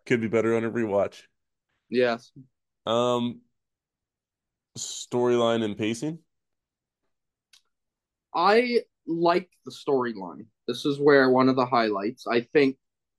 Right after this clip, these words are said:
Speaker 2: is <laughs> as little as a story they give you, I think it matches today's world better than it did back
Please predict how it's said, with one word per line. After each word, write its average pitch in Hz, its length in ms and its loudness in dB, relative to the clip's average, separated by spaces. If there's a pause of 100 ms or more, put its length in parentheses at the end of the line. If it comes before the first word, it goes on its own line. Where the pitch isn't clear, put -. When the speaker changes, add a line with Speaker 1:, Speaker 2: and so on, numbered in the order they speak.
(240)
Speaker 2:
is 139 200 2 (200)
<laughs> - 1200 -8
as 165 200 4
little 175 720 4 (140)
as 135 520 -4 (100)
a 123 80 -4
story 131 460 4
they 117 180 -2
give 120 300 -2
you, 90 200 -8 (1300)
I 139 160 4
think 190 360 -2
it 165 160 0 (200)
matches 120 720 -4
today's 117 640 -2
world 104 460 -2 (1040)
better 135 480 2
than 127 200 -4
it 117 120 -8 (100)
did 120 340 -4
back 113 260 -2